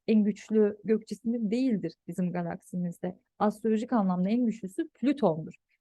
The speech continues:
Dolayısıyla Plüton burcunuza geldiğinde unutmayın. O yakıp yıkma enerjisi, e, sizleri değişip dönüştürebilir.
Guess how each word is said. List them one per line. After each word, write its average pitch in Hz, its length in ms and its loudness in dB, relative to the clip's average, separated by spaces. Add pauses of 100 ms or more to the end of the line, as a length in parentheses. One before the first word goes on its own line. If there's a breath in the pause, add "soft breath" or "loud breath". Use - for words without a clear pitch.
(140)
Dolayısıyla 285 420 0
Plüton 220 400 0
burcunuza 208 420 -2
geldiğinde 208 680 0
unutmayın. 185 680 -2
O 214 100 -2
yakıp 208 400 -2 (100)
yıkma 220 380 -4
enerjisi, 185 800 -2 (600 soft breath)
e, 185 440 0
sizleri 202 460 0
değişip 196 420 2
dönüştürebilir. 190 920 -2